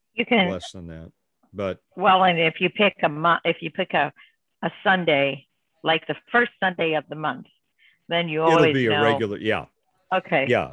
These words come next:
Speaker 1: So
Speaker 2: It,
Speaker 1: first
Speaker 2: it,
Speaker 1: Sunday of the
Speaker 2: yeah, it
Speaker 1: month,
Speaker 2: won't
Speaker 1: we're meeting. We don't have to
Speaker 2: Right.
Speaker 1: wonder.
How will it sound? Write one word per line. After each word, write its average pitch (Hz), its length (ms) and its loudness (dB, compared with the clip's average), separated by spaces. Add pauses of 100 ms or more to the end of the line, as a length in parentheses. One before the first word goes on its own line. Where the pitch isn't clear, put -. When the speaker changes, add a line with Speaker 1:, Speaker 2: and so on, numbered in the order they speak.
Speaker 1:
So 185 200 6
Speaker 2:
It, 131 120 4
Speaker 1:
first 262 140 6
Speaker 2:
it, 139 60 8
Speaker 1:
Sunday 220 240 4
of 208 100 2
the 123 60 6
Speaker 2:
yeah, 104 180 4
it 107 40 4
Speaker 1:
month, 120 100 4
Speaker 2:
won't 127 320 2
Speaker 1:
we're 190 120 2
meeting. 156 480 -2 (160)
We 175 80 -8
don't 175 180 0
have 180 180 -2
to - 100 -2
Speaker 2:
Right. 87 240 2 (160)
Speaker 1:
wonder. 165 580 -2